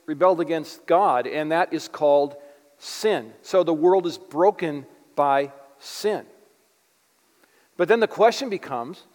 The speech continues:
how do I find hope in a world like that?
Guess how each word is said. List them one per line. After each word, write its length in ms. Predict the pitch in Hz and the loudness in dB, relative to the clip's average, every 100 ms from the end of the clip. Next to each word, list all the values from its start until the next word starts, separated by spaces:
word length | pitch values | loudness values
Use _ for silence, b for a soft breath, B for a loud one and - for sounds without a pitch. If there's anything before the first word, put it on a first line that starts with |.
| _ _ _ | _ _ _
how 440 | - - 208 226 | -14 -2 4 4
do 200 | 240 208 | 4 4
I 440 | 180 170 180 190 180 - | 6 6 4 2 -2 -8
find 380 | 175 170 175 170 | 0 0 0 -6
hope 560 | - - 233 220 - - b b b b b _ | -10 2 6 6 4 -8 b b b b b _
in 100 | 185 | -2
a 60 | 180 | 0
world 340 | 175 180 180 | 0 0 0
like 320 | 147 156 160 | 2 0 0
that? 380 | 127 98 - - | -10 -14 -18 -20